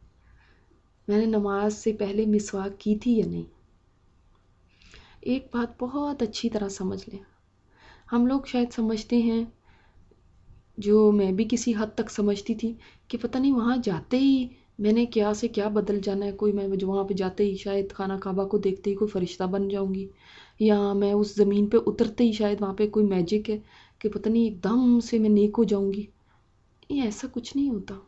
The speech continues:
आप जो कुछ यहाँ से लेकर जाएंगे ना, जिन आदात के साथ, आप उन्हीं के साथ वहाँ होंगे। कोई magic नहीं है कि जो आपको बदल देगा। आप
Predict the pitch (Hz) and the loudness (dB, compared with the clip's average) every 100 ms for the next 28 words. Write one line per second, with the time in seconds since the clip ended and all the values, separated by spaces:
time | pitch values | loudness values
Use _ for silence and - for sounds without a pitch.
0 | _ 208 220 277 240 220 226 233 269 233 | _ -6 -2 -4 -4 -2 -2 -2 -4 2
1 | 208 202 226 240 226 214 240 214 220 214 | 2 2 0 2 0 2 -2 0 0 2
2 | 294 370 220 240 240 202 185 185 196 - | 2 2 2 2 0 0 -2 -2 -4 -6
3 | 208 196 196 - 208 202 214 226 233 220 | -6 -8 -12 -6 -6 -2 0 0 -2 -4
4 | 196 190 180 180 170 170 - _ _ _ | -6 -6 -6 -6 -8 -10 -16 _ _ _
5 | _ _ _ _ _ _ _ _ _ _ | _ _ _ _ _ _ _ _ _ _
6 | _ _ _ _ _ _ _ _ 233 269 | _ _ _ _ _ _ _ _ 2 6
7 | 277 233 196 269 247 226 196 185 - _ | 6 6 4 2 2 2 2 -2 -10 _
8 | _ _ _ - 202 208 196 226 196 190 | _ _ _ -4 2 2 2 0 2 2
9 | 180 175 170 - - _ _ _ - _ | 0 -2 -8 -12 -20 _ _ _ -20 _
10 | _ _ _ _ _ _ _ _ _ _ | _ _ _ _ _ _ _ _ _ _
11 | _ _ 233 | _ _ -4